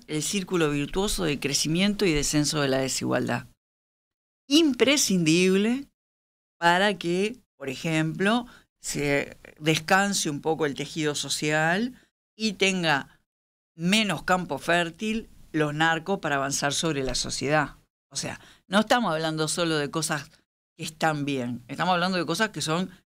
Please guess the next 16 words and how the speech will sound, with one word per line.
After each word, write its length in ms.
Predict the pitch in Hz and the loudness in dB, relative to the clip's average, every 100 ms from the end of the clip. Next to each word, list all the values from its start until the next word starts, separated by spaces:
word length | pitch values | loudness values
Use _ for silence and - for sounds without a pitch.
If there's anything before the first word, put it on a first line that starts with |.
| _ | _
necesarias 840 | 156 147 143 - 185 202 247 339 | -2 0 0 0 2 2 2 -2
para 240 | - 180 139 | -4 -4 -4
que 100 | 143 | -4
el 120 | 131 | -4
Uruguay, 640 | 135 135 143 165 226 240 - 101 95 | -4 -2 2 2 2 0 -4 -20 -18
que 100 | - | -4
somos 280 | - 160 165 | -2 0 0
muy 120 | 170 | 0
pocos, 400 | 175 240 269 185 | 0 2 2 0
que 100 | 147 | -4
tenemos 380 | 127 143 160 156 | -2 -2 -2 -2
una 160 | 160 156 | -2 -2
crisis 300 | 160 175 156 | 0 0 0
demográfica 640 | 151 143 147 156 165 147 | 0 0 2 2 0 -2
estructural 720 | 143 - 131 120 143 156 165 156 - _ - | -4 -4 -8 -4 2 4 4 -2 -14 _ -14
importante, 640 | 135 135 - 190 180 - | -6 -4 0 0 0 -4